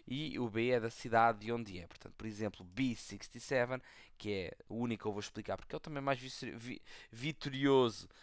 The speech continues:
e portanto é também aquele que mais merece, é de Boldklubben, e que nasceu em mil novecentos e sessenta e sete, é a equipa mais vitoriosa, ganhou treze vezes esta brincadeira,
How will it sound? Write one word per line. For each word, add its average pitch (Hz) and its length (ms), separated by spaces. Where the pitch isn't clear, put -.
e 104 60
portanto - 260
é 110 80
também 107 300
aquele 104 280
que - 100
mais 113 640
merece, 123 760
é 143 140
de 139 320
Boldklubben, 131 1700
e - 80
que 147 80
nasceu 147 400
em 143 40
mil 123 180
novecentos 123 440
e 131 60
sessenta 117 320
e 147 40
sete, 139 380
é 139 100
a - 20
equipa 117 340
mais 92 220
vitoriosa, 131 720
ganhou 110 280
treze 160 460
vezes 104 260
esta 104 220
brincadeira, 127 600